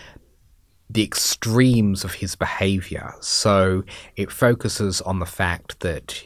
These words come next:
he continues to be a priest of Elagabal and that his dress and behaviour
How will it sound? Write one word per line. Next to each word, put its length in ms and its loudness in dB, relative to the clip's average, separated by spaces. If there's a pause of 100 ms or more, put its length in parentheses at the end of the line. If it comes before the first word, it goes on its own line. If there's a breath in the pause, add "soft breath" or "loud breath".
(120)
he 200 -6
continues 760 -2
to 120 -8
be 400 -6
a 60 -8
priest 580 0
of 360 -8 (200)
Elagabal 600 2 (560 loud breath)
and 580 -2 (120)
that 560 0 (240)
his 460 -6 (120)
dress 800 -4
and 240 -10
behaviour 840 -2